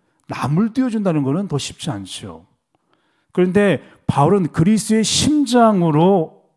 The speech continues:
너희를 사모하고 너희를 생각하고 너희를 위해서 기도하는데, 지지난주 메시지 보면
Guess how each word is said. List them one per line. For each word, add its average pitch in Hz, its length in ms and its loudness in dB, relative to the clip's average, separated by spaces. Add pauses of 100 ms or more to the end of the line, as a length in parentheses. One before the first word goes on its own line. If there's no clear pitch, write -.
(140)
너희를 131 440 2
사모하고 175 920 -4 (160)
너희를 135 300 0
생각하고 151 760 -2 (240)
너희를 131 260 0
위해서 143 180 -2
기도하는데, 131 640 -2
지지난주 139 400 -2
메시지 120 280 -8
보면 113 420 -6